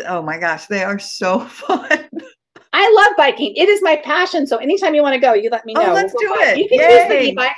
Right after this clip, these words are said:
Speaker 2: I'm good with that. <laughs>
Speaker 1: All right. Well, awesome. Well, I have my regular bike too, so I'm, I'm up for it anytime. Yay.
Speaker 2: Wonderful. Nothing like
Speaker 1: All
Speaker 2: riding
Speaker 1: right.
Speaker 2: on the beach.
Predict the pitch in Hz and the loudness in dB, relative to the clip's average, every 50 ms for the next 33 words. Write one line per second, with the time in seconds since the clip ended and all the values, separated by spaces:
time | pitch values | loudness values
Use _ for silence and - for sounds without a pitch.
0 | - - 285 330 - 403 302 320 294 294 269 240 226 233 285 - - - 254 - | -6 -6 -6 -2 0 -2 0 0 -4 -4 -4 -6 -6 -6 -8 -6 -6 -6 -6 -6
1 | _ - 320 311 _ - - 226 240 277 302 330 339 311 285 285 285 - - _ | _ -10 -10 -10 _ -8 -4 -2 -2 0 0 0 0 0 0 -2 -4 -6 -12 _
2 | _ - - 226 262 294 349 349 - 254 220 196 247 277 262 285 311 320 339 349 | _ -10 -4 -2 -2 -2 -2 -4 -6 -8 -6 -4 -4 -2 -2 -2 -2 -2 -6 -8
3 | 339 302 277 262 247 254 254 240 277 262 262 240 214 233 233 220 220 - 262 254 | -6 -8 -8 -6 -4 -4 -6 -6 -6 -8 -8 -8 -6 -6 -8 -8 -10 -12 -10 -10
4 | 220 214 214 - 208 196 208 - 190 208 233 233 240 240 - 226 240 240 240 233 | -10 -10 -10 -10 -10 -10 -6 -6 -4 -4 -4 -6 -8 -6 -4 -4 -2 -2 -2 -4
5 | 226 220 _ - 214 196 185 185 190 202 214 214 214 220 208 190 156 143 143 165 | -4 -6 _ -10 -10 -8 -8 -8 -8 -8 -10 -10 -8 -6 -6 -6 -6 -8 -14 -18
6 | 165 _ _ _ 202 247 440 453 392 381 381 339 294 262 254 - _ _ _ _ | _ _ _ _ -12 -10 -10 -10 -10 -10 -10 -10 -10 -10 -12 -14 _ _ _ _
7 | _ _ _ _ 202 226 254 262 240 202 - - 165 156 151 - 226 233 - 247 | _ _ _ _ -4 -2 0 0 0 -2 -2 -8 -10 -10 -8 -8 -8 -8 -8 -6
8 | 220 185 - 185 185 185 185 185 175 165 160 160 180 180 175 - - | -4 -4 -2 -2 -2 -2 -4 -6 -8 -12 -16 -18 -14 -14 -14 -16 -16